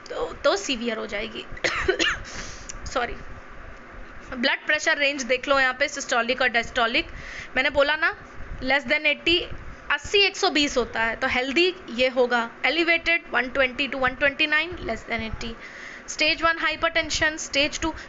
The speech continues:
तो ये थोड़ा सा या तो इसको याद रख लो या तो ये जो दिया गया है सिस्टोलिक वाला याद रख लो, they both will go। उसके बाद approximately five percent of hypertension क्या होता है?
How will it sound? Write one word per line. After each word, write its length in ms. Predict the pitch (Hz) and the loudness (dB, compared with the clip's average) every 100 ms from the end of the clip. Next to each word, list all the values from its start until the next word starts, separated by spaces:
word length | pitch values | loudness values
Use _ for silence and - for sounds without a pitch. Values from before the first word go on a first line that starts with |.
| - | -2
तो 80 | 403 | 2
ये 180 | 403 427 | 4 2
थोड़ा 500 | - 339 403 480 494 | 0 2 4 6 4
सा 200 | 403 403 | 4 4
या 180 | 349 | 4
तो 160 | 349 - | 2 -2
इसको 380 | - 294 - 392 | -4 -6 0 4
याद 300 | 359 320 294 | 4 4 2
रख 200 | 320 320 | -2 2
लो 260 | 320 381 - - - - | 0 0 -4 -18 -20 -6
या 160 | 262 285 | 0 0
तो 140 | 294 | 0
ये 240 | 330 285 320 | 0 2 4
जो 140 | 320 | 2
दिया 280 | 254 269 294 | 0 2 2
गया 180 | 285 285 | 4 2
है 80 | 294 | 2
सिस्टोलिक 560 | 269 - 262 247 294 | -2 -2 2 2 2
वाला 240 | 277 254 254 | 2 2 2
याद 280 | 240 233 | 2 0
रख 180 | 240 233 | -6 -4
लो, 160 | 247 254 - - - - - - - - - - - - - 254 | -4 -4 -8 -12 -12 -12 -14 -12 -14 -16 -16 -18 -14 -12 -10 -2
they 180 | 269 233 | 0 4
both 200 | 247 247 | 2 2
will 220 | 233 226 | -4 -4
go। 120 | 202 214 - - - - - - - - - - - | -6 -8 -12 -18 -18 -16 -14 -14 -14 -14 -16 -18 -4
उसके 220 | - 339 403 | -2 0 4
बाद 280 | 453 415 | 4 4
approximately 600 | 359 359 370 381 370 403 403 - | 4 2 2 0 2 2 0 0
five 340 | 302 415 494 - | 2 2 0 2
percent 400 | 381 381 392 392 | 2 4 2 2
of 80 | 381 | 2
hypertension 760 | 294 277 339 339 311 - 330 | -2 0 2 2 0 -2 -2
क्या 120 | 339 330 | 0 0
होता 300 | 330 240 302 | 0 2 2
है? 260 | 302 320 | 4 0